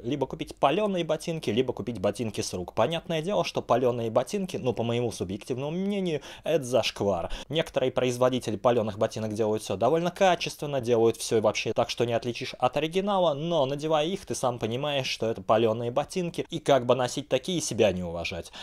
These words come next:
Это первый момент. Второй момент — ботинки с рук. Они вроде бы и настоящие, но их вроде бы кто-то и поносил. Ну и, конечно же, сам ботинок растоптан будет не под вашу ногу.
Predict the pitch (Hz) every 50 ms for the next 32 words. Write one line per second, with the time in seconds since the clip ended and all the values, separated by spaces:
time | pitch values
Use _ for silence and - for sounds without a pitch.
0 | - - - 156 - - - 135 123 104 87 92 90 87 87 87 90 92 - -
1 | - 113 131 175 185 170 156 156 151 139 127 101 110 104 - - 147 131 - 120
2 | - - 104 90 87 - - - - 123 131 147 143 127 117 117 117 117 117 117
3 | 135 135 156 180 180 - - 196 208 214 208 196 - - 202 180 139 117 117 147
4 | 156 - - 120 123 127 120 101 101 - - - 131 120 - 113 110 - 117 104
5 | 104 101 - - - 98 87 85 - - - 147 160 - - 139 127 123 117 -
6 | - 170 - - - - 202 196 180 170 160 - - 160 143 123 - 110 107 -
7 | - 156 135 - 131 120 110 117 113 113 - - 113 107 120 117 110 110 110 101
8 | - - - 90 87 82 80 82 82